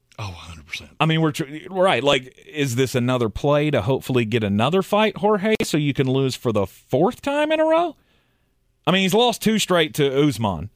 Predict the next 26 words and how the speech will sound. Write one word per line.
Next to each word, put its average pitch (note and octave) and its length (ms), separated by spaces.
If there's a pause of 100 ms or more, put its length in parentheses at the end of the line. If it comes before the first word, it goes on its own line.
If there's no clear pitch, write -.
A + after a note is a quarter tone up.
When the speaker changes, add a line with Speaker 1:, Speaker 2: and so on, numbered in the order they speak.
(420)
Speaker 2:
and D#3 140
then F#3+ 80
he F#3 80
lost F3 380 (420)
handily B2 640 (300)
to C3 100
Colby C#3 320
Covington. G2 560 (640)
Where F#3+ 160
does B3 60
he A#3 80
go A#2 380
from F3+ 160
Speaker 1:
Well, F3 120
Speaker 2:
here? D#3 120
Speaker 1:
I D3+ 60
mean, D3+ 180
his C3 260
biggest B2+ 340
problem G#2+ 320
is F#2+ 140
that G2 120
he's F#2+ 260
going G2+ 460
up F#2 140
against F#2 400